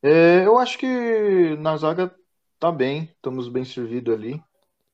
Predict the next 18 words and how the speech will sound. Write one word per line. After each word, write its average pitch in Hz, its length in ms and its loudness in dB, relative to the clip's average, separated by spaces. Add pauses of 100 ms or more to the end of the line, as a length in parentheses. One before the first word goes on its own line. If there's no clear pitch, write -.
(380)
Eu, 139 320 2
particularmente, 123 680 -6
começa-, 127 400 -8
começaria 127 640 -4
com 120 300 -6
White 120 400 -6
e 110 580 -10
Holding. 151 460 -2 (720)
Você - 140 -20
falou 123 220 0
de 120 160 -10
Chambers, 120 340 -4
<laughs> - 20 -2
eu 120 80 -2
tô - 200 -12
falando 123 260 -2
do 123 100 -2
Holding. 123 460 -2